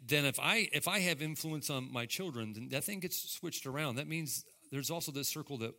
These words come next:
what affects me, what, what influences me. What concerns me, you know, I, I hear something and it concerns me, but then there's other things that actually influence me, and then we'll get into control.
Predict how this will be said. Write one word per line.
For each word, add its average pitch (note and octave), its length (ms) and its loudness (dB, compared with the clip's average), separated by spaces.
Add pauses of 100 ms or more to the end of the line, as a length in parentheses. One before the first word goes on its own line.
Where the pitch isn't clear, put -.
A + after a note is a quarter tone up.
(340)
what C3+ 280 0 (280)
affects - 500 0
me, B2 240 -4
what, A#2+ 240 -4
what C3 200 -4
influences B2+ 760 -6
me. C3+ 280 -10 (2500)
What D#3 260 6
concerns E3+ 680 4
me, G3+ 280 0
you C3 200 0
know, C3 40 -2
I, C3 240 2
I B2+ 60 2
hear D3+ 180 2
something E3+ 320 -2
and C#3 100 0
it B2 80 -4
concerns D3 360 -4
me, D3+ 80 -2
but A#2+ 160 -4
then C#3+ 120 -2
there's C#3 280 0
other C#3 160 0
things C#3+ 380 -2
that A#2+ 200 2 (240)
actually C3 340 0
influence C3 440 -4
me, C3 140 -2
and A#2 80 -4
then A#2+ 100 -4
we'll A#2+ 100 -6
get A#2 100 -6
into G#2 220 -6
control. F#2 500 -12